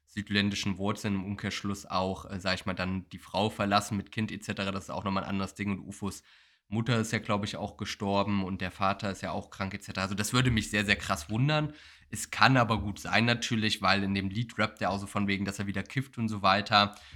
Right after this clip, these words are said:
Und, äh, ja, laut seinen Songs, auch wenn er natürlich ein Künstler ist, hat er ja gesagt gehabt, er hat aufgehört, dies, das. Also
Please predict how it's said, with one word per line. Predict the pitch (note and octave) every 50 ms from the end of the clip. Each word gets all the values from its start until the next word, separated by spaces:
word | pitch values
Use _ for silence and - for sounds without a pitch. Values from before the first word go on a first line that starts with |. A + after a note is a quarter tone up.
| - - - -
Und, | - G2+ G2 F#2+ F#2+ F#2 F#2 F#2+ F#2 - -
äh, | G2+ G2 F2+ F2+
ja, | F2+ F#2+ G2
laut | G2 G2 F#2+ G2 G#2 -
seinen | - G#2 F#2+ F#2+ -
Songs, | - - A2 G2 G#2 A2 A2 A2+ -
auch | - F#2 -
wenn | - F#2 F2+
er | F2+
natürlich | F#2 F#2 F2+ - - F#2
ein | - F#2
Künstler | - - - - - F#2
ist, | - -
hat | F#2+ F#2+
er | F#2
ja | F2+
gesagt | F2+ F#2 F2+ F2+ F2+ - -
gehabt, | G2 F2+ E2
er | F#2 F2+
hat | E2+
aufgehört, | E2+ F#2 - - - - F2 - -
dies, | - - - -
das. | - F#2+ F#2+ -
Also | G#2+ G2+ A2+ A2+